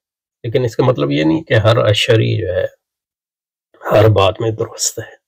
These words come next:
اور ہر معتزلی جو ہے ہر بات میں غلط ہے،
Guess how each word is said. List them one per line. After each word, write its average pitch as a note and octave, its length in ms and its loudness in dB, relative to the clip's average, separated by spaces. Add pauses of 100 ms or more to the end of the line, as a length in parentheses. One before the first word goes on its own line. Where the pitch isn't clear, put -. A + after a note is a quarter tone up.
(140)
اور A2+ 180 0
ہر A2+ 220 4
معتزلی G#2+ 640 2
جو G#2 200 -8
ہے G2 60 -2
ہر A2 200 -2
بات F#2+ 300 -4
میں G#2 100 -6
غلط F#2 320 -12
ہے، - 40 -20